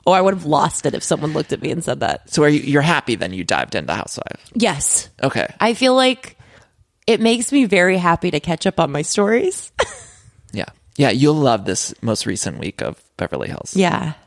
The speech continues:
Speaker 2: And have you deci-, have you thought about even dipping your toe into the well of some of the other ones?
Speaker 1: I've thought about it, but honestly, I am consumed by
Speaker 2: Yeah,
Speaker 1: both.
Speaker 2: it's a lot.
Speaker 1: And I feel like I have limited time to view them. So I, I'm like,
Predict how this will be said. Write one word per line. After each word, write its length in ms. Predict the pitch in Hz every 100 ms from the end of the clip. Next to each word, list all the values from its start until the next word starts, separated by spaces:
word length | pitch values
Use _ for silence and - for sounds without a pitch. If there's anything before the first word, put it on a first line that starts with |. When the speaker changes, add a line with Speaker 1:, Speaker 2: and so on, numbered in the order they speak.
| _ _ _
Speaker 2:
And 160 | 131 139
have 100 | 151
you 140 | 151
deci-, 340 | 143 139 - 131
have 140 | 139
you 80 | 143
thought 300 | - 143 131
about 260 | 139 139 127
even 300 | 135 127 120
dipping 400 | - 127 127 123
your 100 | 120
toe 300 | - 117 107
into 160 | 110
the 100 | 113
well 240 | 110 110 101
of 80 | 98
some 160 | 110
of 40 | 104
the 120 | 76
other 160 | 65
ones? 380 | 104 120 131 - - _ _ _ _ - - - - - _ - - - - _ _ _
Speaker 1:
I've 200 | 233 277
thought 240 | - 285 285
about 220 | 233 208
it, 140 | 196
but 140 | 208 -
honestly, 600 | 208 220 240 262 269 269 -
I 80 | 233
am 180 | 247
consumed 520 | 247 247 - 226 220 180
by 80 |
Speaker 2:
Yeah, 60 | 185
Speaker 1:
both. 300 | 175 165 196
Speaker 2:
it's 120 | 294 -
a 40 |
lot. 100 | -
Speaker 1:
And 120 | 202 208
I 140 | 214
feel 240 | - 220
like 240 | 226 220 214
I 80 | 202
have 420 | 190 190 160 -
limited 680 | 185 190 202 196 190 170 -
time 420 | 190 170 190 202
to 100 | 196
view 240 | 160 180
them. 280 | 196 240 277
So 200 | - 202 196
I, 120 | 185 -
I'm 160 | 180 196
like, 240 | 170 -